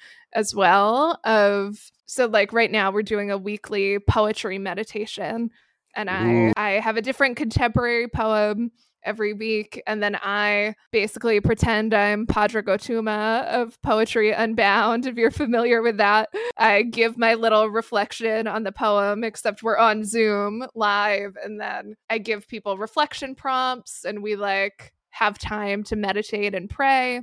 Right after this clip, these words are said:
Speaker 1: and then we come back together. And th-, for me, that's the most
Speaker 2: Yeah.
Speaker 1: interesting part,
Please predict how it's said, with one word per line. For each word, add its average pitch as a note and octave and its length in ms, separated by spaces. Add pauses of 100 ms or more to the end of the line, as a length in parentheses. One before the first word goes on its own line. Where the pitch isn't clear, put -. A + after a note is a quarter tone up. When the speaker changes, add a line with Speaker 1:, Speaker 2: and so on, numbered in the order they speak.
Speaker 1:
and C#4 160
then F4 140
we A#3 140
come C#4 200
back A3+ 180
together. G#3 600
And A3+ 160
th-, A3 160
for B3+ 140
me, D4 160
that's A#3+ 260
the A3+ 80
most G#3 200
Speaker 2:
Yeah. E3 100
Speaker 1:
interesting G3+ 500
part, D4 400